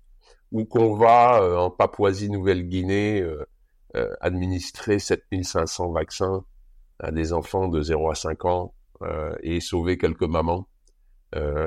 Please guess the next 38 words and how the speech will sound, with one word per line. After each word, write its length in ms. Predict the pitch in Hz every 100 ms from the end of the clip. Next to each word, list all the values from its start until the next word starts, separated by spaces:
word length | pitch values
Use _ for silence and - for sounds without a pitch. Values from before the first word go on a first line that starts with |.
| -
et 140 | 92
surtout, 680 | 87 - - - 131 131 117
euh, 180 | 82 - _ _ _ -
éviter 560 | 110 101 101 - 113
des 240 | 98 87 90
épidémies 640 | 87 92 95 92 104 104
qui 240 | - 80
feraient 200 | 76 -
des 100 | 80
ravages, 580 | 80 78 90 107 101 73 71 _ -
euh, 360 | 78 73 78 -
en 80 | 82
tout 140 | -
cas 120 | 87 92
dans 120 | 82
cette 240 | - 80
zone-là, 480 | 85 82 87 101 - _ _ _ -
bah, 140 | 78
c'est 140 | 76 -
quand 140 | 82
même 140 | 82
vachement 280 | 73 - 78
riche, 280 | 85 98 -
quoi. 200 | - 69 - -
Et 80 | 80
on 100 | 78
a 60 | 82
l'impression 400 | 82 - 85 92
d'être 240 | 87 -
utile. 380 | 85 - 95 78 _ _ _ _ _ _ 90
On 60 |
a 20 |
l'impression 320 | 92 95 98 104
de 60 |
servir 240 | 107 98 90
à 80 |
quelque 240 | 87 87 90
chose. 260 | - 71